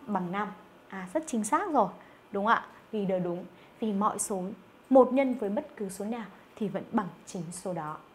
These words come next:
Vậy các con có chính xác được bài tập số hai này không? Cô Hà xin chúc mừng những bạn nào hoàn thành xuất sắc bài tập số hai này. Nếu như làm đúng được bài tập số hai này là các con đã nhớ được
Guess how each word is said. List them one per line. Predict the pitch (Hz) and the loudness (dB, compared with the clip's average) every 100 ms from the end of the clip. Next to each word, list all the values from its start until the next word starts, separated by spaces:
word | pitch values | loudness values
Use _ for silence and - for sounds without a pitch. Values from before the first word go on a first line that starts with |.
| - - - - - - | -20 -20 -20 -20 -20 -6
Vậy | - 220 | -2 -2
các | - 226 | -2 -6
con | - 196 180 | -4 -4 -6
có | - 180 | -8 -10
chính | - 208 | -6 -6
xác | 214 494 294 | -4 -4 -2
được | 190 | -2
bài | 170 | -4
tập | - 180 | -8 -8
số | 180 | -8
hai | 180 226 | -6 -6
này | 190 | -2
không? | 196 202 214 - - - - - - - - - - - - - | 0 0 -2 -14 -20 -20 -20 -20 -20 -20 -20 -20 -20 -20 -20 -2
Cô | - 196 | 2 2
Hà | 185 | 2
xin | 165 208 196 | -4 -6 -4
chúc | 392 | -2
mừng | 381 240 180 | 2 0 0
những | 190 | -4
bạn | 233 196 | -6 -6
nào | 180 170 | -10 -8
hoàn | 185 | -8
thành | 175 175 | -6 -8
xuất | 175 392 | -4 -4
sắc | - 427 | -4 -4
bài | 302 190 | -4 -6
tập | 170 | -6
số | - 170 | -6 -6
hai | 202 196 | -6 -6
này. | 185 175 - - - | -6 -8 -14 -20 -8
Nếu | - 226 | 0 4
như | 285 339 311 | 6 4 4
làm | 220 180 | 0 0
đúng | 185 254 | -2 -4
được | 311 | -4
bài | 202 180 | -4 -4
tập | 185 | -8
số | - | -6
hai | 175 196 | -6 -8
này | 196 175 156 160 | -8 -8 -10 -12
là | 165 165 | -12 -10
các | - 214 | -12 -8
con | 208 185 | -6 -4
đã | 151 | -4
nhớ | 214 208 190 254 | 0 2 2 2
được | 285 | 0